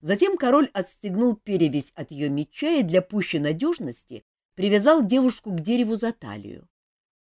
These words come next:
Убедившись, что теперь она не упадет, что бы с ней ни случилось, он подвесил ножны с мечом на сучок и на этом успокоился. «А вы?» — напомнила Кира.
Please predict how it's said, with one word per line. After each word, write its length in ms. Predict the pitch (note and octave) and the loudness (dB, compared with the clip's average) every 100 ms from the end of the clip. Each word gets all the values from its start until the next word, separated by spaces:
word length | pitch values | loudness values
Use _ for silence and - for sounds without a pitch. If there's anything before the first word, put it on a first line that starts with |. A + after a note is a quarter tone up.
| _ _ _ _ - | _ _ _ _ -14
Убедившись, 760 | D3 E3 D3 A3 - F3 D#3+ - | -4 -2 -2 -4 -4 -10 -10 -12
что 180 | - E3 | -14 -14
теперь 380 | - E3 F3+ E3 | -12 -4 2 2
она 160 | D#3+ | 4
не 180 | E3 E3+ | 0 0
упадет, 560 | E3+ - E3+ D#3+ C3 - | -2 -6 -8 -4 -4 -6
что 200 | - A#2+ | -10 -12
бы 100 | B2 | -12
с 120 | - | -8
ней 100 | C3+ | -6
ни 100 | C3 | -6
случилось, 720 | - D3+ - D#4 A#3 G2 - _ _ _ _ - | -10 -14 -6 -6 -6 -10 -18 _ _ _ _ -6
он 160 | E4+ | -6
подвесил 640 | - F3+ E3+ F#3 - E3+ - | -2 -2 0 0 0 -4 -2
ножны 440 | E3+ E3+ C3 C#3 | 0 2 0 -4
с 120 | - | -8
мечом 400 | D#3 D3+ - B2 | -10 -8 -4 -4
на 80 | A#2 | -4
сучок 560 | - C#3 - C#4+ E4+ _ | -8 -14 -8 -6 -6 _
и 80 | F#3+ | -8
на 80 | F3 | -6
этом 220 | B3 A3+ | -6 -10
успокоился. 840 | F#3 - - - D2 - - - D3+ _ _ _ _ _ _ _ _ | -14 -16 -20 -20 -20 -20 -20 -20 _ _ _ _ _ _ _ _ _
«А 120 | C4 | -16
вы?» — 380 | D4+ E3+ F3 A#3 _ _ _ _ _ C3 | -8 -2 0 -2 _ _ _ _ _ -16
напомнила 560 | B2 C3+ B2 B2 B2+ | -14 -8 -6 -4 -6
Кира. 420 | B2+ - B2 C3+ | -10 -16 -16 -18